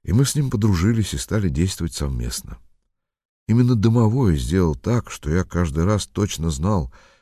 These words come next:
кого и где именно собираются убить или ограбить. Действуя так, мы спасли жизни нескольким десяткам жителей нашего района, а затем ещё десятки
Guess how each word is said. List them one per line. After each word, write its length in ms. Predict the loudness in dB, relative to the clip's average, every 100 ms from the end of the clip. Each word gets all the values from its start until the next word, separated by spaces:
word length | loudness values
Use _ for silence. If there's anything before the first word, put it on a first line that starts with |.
| _
кого 400 | -4 -2 0 0
и 60 | 0
где 260 | 0 -2 -4 -2
именно 300 | -2 0 -2
собираются 640 | -4 -4 -2 -2 -2 -4
убить 360 | -4 -2 -2 -4
или 140 | -4 -4
ограбить. 580 | -2 -4 -6 -8 -14 -20 _ _ _ _ _
Действуя 480 | 0 2 2 -2 -2
так, 360 | -2 -4 -6 -16 _ _ _ _
мы 120 | 0 0
спасли 460 | 0 -2 0 0
жизни 380 | 0 0 2 2
нескольким 600 | 2 0 -2 -4 -2 0
десяткам 560 | 0 -2 -4 -4 -4 -2
жителей 380 | -2 -2 -4
нашего 380 | -2 -4 -4 -6
района, 440 | -4 -4 -4 -4 -8 -14 _ _ _ _ -6
а 80 | 0
затем 340 | 0 0 0
ещё 280 | 0 0 -2
десятки 640 | -2 -2 -2 -2 -4 -8